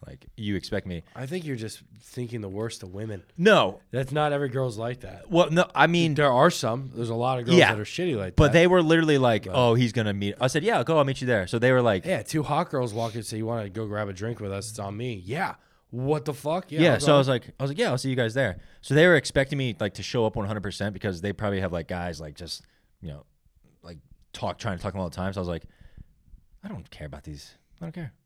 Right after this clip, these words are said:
Speaker 1: And I, it felt, like, good.
Speaker 2: Why would you care, bro? You got a SpaceX hat on,
Speaker 1: I got a
Speaker 2: bro.
Speaker 1: SpaceX hat on,
Speaker 2: He's
Speaker 1: bro.
Speaker 2: going to the fucking moon.
Speaker 1: I'm going to the moon, bro.
Speaker 2: Homeboy fucked a Martian once.
Speaker 1: Yeah, so, uh, I just, I just left.
Speaker 2: That's from Jane.
Speaker 1: Wait, what was it from?
Speaker 2: Um, Clerks.
Speaker 1: Oh.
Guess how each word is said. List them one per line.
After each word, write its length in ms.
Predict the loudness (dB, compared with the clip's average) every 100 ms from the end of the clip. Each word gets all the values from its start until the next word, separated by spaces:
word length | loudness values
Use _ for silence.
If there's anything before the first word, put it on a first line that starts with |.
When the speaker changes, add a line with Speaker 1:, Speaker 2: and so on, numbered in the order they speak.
| _ _ -6
Speaker 1:
And 120 | -4
I, 40 |
it 200 | -2 -4
felt, 320 | -2 -2 -4 -8 -4
like, 300 | -4 -4 -2
good. 140 | 2 2
Speaker 2:
Why 20 |
would 180 | 0 -6
you 80 | -10
care, 200 | -14 -14
bro? 140 | -10 -8
You 80 |
got 120 | -6 -8
a 20 |
SpaceX 760 | -8 -10 -6 -4 -6 -12 -16
hat 160 | -16 -12
on, 80 | -6
Speaker 1:
I 100 | -4
got 80 | -2
a 40 |
Speaker 2:
bro. 60 | -2
Speaker 1:
SpaceX 600 | -2 -2 -4 -6 -10 -10
hat 220 | -10 -10
on, 120 | -10
Speaker 2:
He's 100 | -8
Speaker 1:
bro. 120 | -2 0
Speaker 2:
going 80 |
to 60 | 2
the 80 | -2
fucking 500 | -4 -2 -2 -2 -4
moon. 100 | 0
Speaker 1:
I'm 60 | 2
going 140 | 2
to 60 | 2
the 60 | 0
moon, 420 | 0 2 2 0
bro. 180 | 0 2
Speaker 2:
Homeboy 280 | 2 2 -2
fucked 320 | -4 -4 -2
a 40 | -4
Martian 520 | 0 -2 -2 -6 -8
once. 340 | -10 -10 -12 -12 -14 0
Speaker 1:
Yeah, 160 | 4 6
so, 240 | 6 6 6
uh, 320 | 6 4 4
I 80 | 0
just, 220 | -2 -6
I 80 | -8
just 140 | -8 -4
left. 300 | -2 -2 -4
Speaker 2:
That's 200 | -14 -14
from 200 | -14 -16
Jane. 260 | -14 -14 -14 -6
Speaker 1:
Wait, 200 | 2 2
what 160 | 4
was 100 | 2
it 60 | 2
from? 200 | -4 -8 -12 -18 -8
Speaker 2:
Um, 300 | -4 -4 -8
Clerks. 580 | -12 -4 -4 -4 -10 -14 _ 0
Speaker 1:
Oh. 220 | 2 2